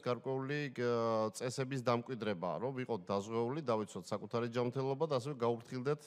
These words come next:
სხვის ჯანმრთელობასაც. ეხლა ეს სასურველი შედეგი, რაც იქნა მიღწეული, რა თქმა უნდა, ეს თავის არ მომხდარა. ზოგადად ვირუსის ხასიათი არის ამდაგვარი.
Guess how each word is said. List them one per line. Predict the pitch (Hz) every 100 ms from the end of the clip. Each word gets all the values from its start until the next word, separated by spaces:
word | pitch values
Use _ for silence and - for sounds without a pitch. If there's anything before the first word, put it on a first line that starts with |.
| -
სხვის | - - 147 135
ჯანმრთელობასაც. | 117 110 104 95 87 - 67 - - - - - -
ეხლა | 139 143 147
ეს |
სასურველი | 156 151 170 170 160
შედეგი, | 170 156 151 113
რაც | 113 113
იქნა | 135 123
მიღწეული, | 107 110 - 151 156
რა | 113 -
თქმა | 139
უნდა, | 131 110
ეს | 117 - - -
თავის | 131 139 127
არ | 117
მომხდარა. | 110 104 - 107 123 170 - - - -
ზოგადად | - 147 170 117
ვირუსის | 123 151 160 127 -
ხასიათი | 123 123 139 127 135
არის | 123 123
ამდაგვარი. | 104 98 85 78 -